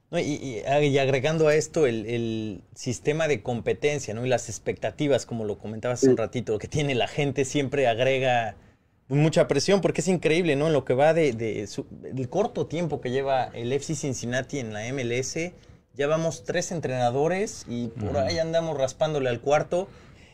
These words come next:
Speaker 1: Eh,
Speaker 2: Sí.
Speaker 1: y, y, y creo que la gente no, no, no le da el tiempo al proyecto de funcionar, entonces no se ven resultados por lo mismo. Truncas procesos, eh, cortos de alguna forma.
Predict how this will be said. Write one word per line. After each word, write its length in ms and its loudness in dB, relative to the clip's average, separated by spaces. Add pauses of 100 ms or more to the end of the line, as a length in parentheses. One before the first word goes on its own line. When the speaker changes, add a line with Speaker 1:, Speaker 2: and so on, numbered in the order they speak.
Speaker 1:
Eh, 400 2 (360)
Speaker 2:
Sí. 220 6
Speaker 1:
y, 120 -2
y, 140 -2
y 100 2
creo 340 2
que 280 2 (840)
la 160 0
gente 340 2
no, 140 2
no, 160 4
no 220 2
le 180 4
da 80 6
el 100 2
tiempo 360 2
al 100 2
proyecto 520 2
de 120 2
funcionar, 500 0
entonces 420 0
no 140 2
se 160 0
ven 160 0
resultados 560 2
por 160 -4
lo 80 -2
mismo. 400 0
Truncas 400 2
procesos, 720 0 (460)
eh, 340 -2
cortos 460 4
de 80 2
alguna 260 0
forma. 420 0